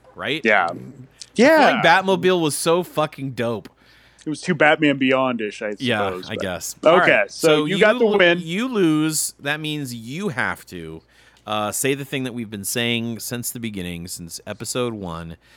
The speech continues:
Speaker 1: Um, it, nineteen twenty-four. We started this
Speaker 2: <laughs>
Speaker 1: podcast, a few short ye-, short, uh, years later. Um, this, uh, catchphrase started.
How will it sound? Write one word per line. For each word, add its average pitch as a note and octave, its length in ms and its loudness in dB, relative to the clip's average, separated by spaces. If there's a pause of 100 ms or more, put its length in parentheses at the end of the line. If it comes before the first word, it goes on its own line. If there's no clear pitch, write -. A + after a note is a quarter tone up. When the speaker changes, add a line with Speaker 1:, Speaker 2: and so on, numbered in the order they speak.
(300)
Speaker 1:
Um, F#2 680 -6
it, F#2+ 240 -10 (260)
nineteen C#3+ 600 -4
twenty-four. C#3 800 -10 (500)
We G#2 140 -8
started A#2 400 -2
this G2+ 160 -8
Speaker 2:
<laughs> - 0 -
Speaker 1:
podcast, G2+ 880 -2 (180)
a F#2 200 -10
few D3 200 -8
short C3 400 -6
ye-, A2+ 240 -12
short, C#3+ 480 -6 (460)
uh, A2+ 180 0
years D3+ 340 0
later. A2 440 -2 (400)
Um, G#2 500 -4 (140)
this, A#2+ 580 -2
uh, G#2 300 -8
catchphrase D3+ 840 -6
started. B2 640 -2